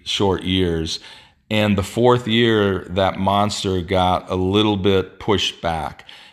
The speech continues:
And there were a lot of reasons for that. I'm not gonna get into the X's and O's. I'm not smart enough to get into the X's and O's of football.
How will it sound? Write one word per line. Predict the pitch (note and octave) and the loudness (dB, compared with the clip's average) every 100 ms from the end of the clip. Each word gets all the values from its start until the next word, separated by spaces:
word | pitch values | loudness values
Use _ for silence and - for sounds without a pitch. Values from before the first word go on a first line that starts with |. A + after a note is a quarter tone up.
| _ | _
And | G#2+ G#2 G#2 | -2 0 2
there | G2+ | 4
were | G#2 | 4
a | G2 | 4
lot | G#2+ A#2+ | 4 4
of | G2+ | 2
reasons | G#2 G2+ F#2+ | 0 0 -4
for | - F2 | -4 -4
that. | F2 F2+ G2 | -2 -2 -4
I'm | F2+ | -4
not | F#2 F#2 | -4 -4
gonna | F#2+ | -4
get | F#2 F#2 | -2 -2
into | F2+ - | -2 -4
the | |
X's | F#2+ - F#2+ F#2 | -6 -4 -6 -2
and | F2+ | 0
O's. | F#2 F#2 F#2 | 0 0 -2
I'm | F2+ | -2
not | F2+ F2+ E2+ | 0 -2 -4
smart | - F#2+ F#2 | -4 -2 0
enough | F2+ F2+ | -2 -4
to | F2 | -4
get | F#2 | -2
into | G2 F#2 | -2 -2
the | F2 | -2
X's | F2 - F2 F2 | -4 -4 -8 -4
and | F2 | -4
O's | F2 | -4
of | E2+ - | -6 -4
football. | G2+ F2 F#2+ F2+ F2 | -4 0 0 0 -2